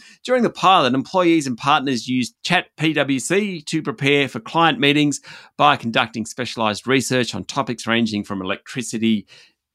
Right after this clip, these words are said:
to primary education and superannuation. The goal was to connect more of P W C's data and systems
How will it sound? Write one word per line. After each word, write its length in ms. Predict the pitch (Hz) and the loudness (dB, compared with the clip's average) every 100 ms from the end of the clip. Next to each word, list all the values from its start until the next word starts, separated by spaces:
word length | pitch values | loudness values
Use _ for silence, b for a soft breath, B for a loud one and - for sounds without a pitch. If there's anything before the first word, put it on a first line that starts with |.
| - | -12
to 100 | 92 | -12
primary 560 | - 127 131 120 113 113 | -6 2 4 4 4 2
education 560 | 113 - 107 107 110 | 0 -4 -2 -2 -2
and 80 | 98 | -2
superannuation. 800 | 110 - 98 101 127 139 101 95 139 B | -2 0 0 2 2 2 -2 -6 -12 B
The 100 | 135 | -8
goal 680 | 113 170 196 139 98 160 - | 2 4 6 4 2 -4 -6
was 120 | 127 113 | -8 -8
to 100 | 120 | -8
connect 420 | 127 127 127 - | -4 -2 -2 -4
more 160 | 123 117 | -2 -2
of 100 | 113 | -2
P 140 | 120 | -4
W 300 | 117 104 101 | -4 -4 -6
C's 260 | - 98 - | -6 -8 -4
data 300 | 104 101 95 | -4 -2 -6
and 100 | 92 | -8
systems 560 | 117 - 107 98 - | -10 -8 -6 -6 -8